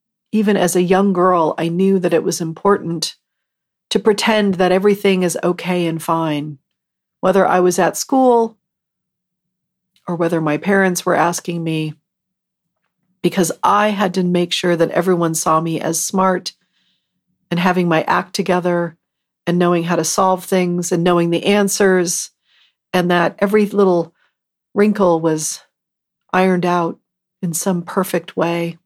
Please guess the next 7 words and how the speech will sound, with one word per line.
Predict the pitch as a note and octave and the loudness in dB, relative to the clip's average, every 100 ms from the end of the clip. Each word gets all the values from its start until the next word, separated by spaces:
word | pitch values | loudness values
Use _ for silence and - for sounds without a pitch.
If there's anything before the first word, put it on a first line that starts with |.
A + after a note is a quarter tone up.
| _ _ _ _ _ _ _ _ _ _ _ _ _ _ _ _ | _ _ _ _ _ _ _ _ _ _ _ _ _ _ _ _
that | A3 | 2
I | - G#3 | 4 2
just | G3+ G3 - | 2 0 -2
exuded | F3+ F3 G#3 G3+ F#3+ F#3 F#3 _ _ _ _ _ _ _ _ _ - | -2 2 4 4 4 2 -4 _ _ _ _ _ _ _ _ _ 0
knowing | G3 G3 F#3+ F#3 F3+ | 2 4 2 2 0
and | |
authority | E3 E3 F#3 F3 E3+ E3 E3 D#3+ | -2 0 2 4 4 2 0 -4